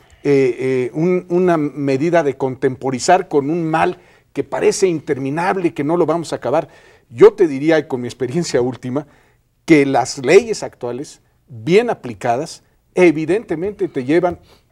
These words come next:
a acabar con la impunidad si hubiese una procuraduría y, y un poder judicial que tuvieran ese, esa resiedumbre, ese apego, ese patriotismo para hacerlo.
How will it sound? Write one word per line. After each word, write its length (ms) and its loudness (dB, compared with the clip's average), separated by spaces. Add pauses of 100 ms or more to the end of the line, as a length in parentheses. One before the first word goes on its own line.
(140)
a 280 -2
acabar 440 -4
con 160 -8
la 40 -10
impunidad 520 -2 (360)
si 240 -6
hubiese 400 2
una 240 -4
procuraduría 600 0 (180)
y, 200 -12 (140)
y 60 -6
un 200 -4
poder 360 -2
judicial 480 0 (400)
que 120 -2
tuvieran 520 -2 (140)
ese, 320 -4
esa 420 -4 (200)
resiedumbre, 640 0
ese 200 2
apego, 380 0
ese 140 -4
patriotismo 680 -8
para 160 -12
hacerlo. 320 -14